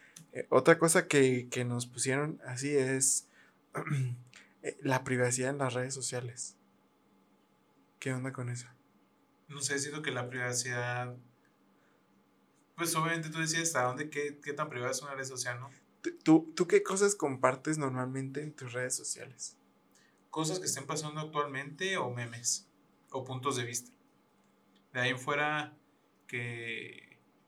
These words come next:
Speaker 2: por ejemplo, en esto, en Facebook sobre todo, no comparto qué estoy haciendo en stories. En Facebook no.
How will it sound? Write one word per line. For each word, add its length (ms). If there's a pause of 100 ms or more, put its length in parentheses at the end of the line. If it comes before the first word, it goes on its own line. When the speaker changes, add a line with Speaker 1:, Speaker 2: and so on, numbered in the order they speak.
(460)
Speaker 2:
por 120
ejemplo, 220
en 60
esto, 420
en 440
Facebook 380
sobre 220
todo, 300
no 160
comparto 520
qué 100
estoy 200
haciendo 300 (480)
en 140
stories. 720
En 180
Facebook 440
no. 440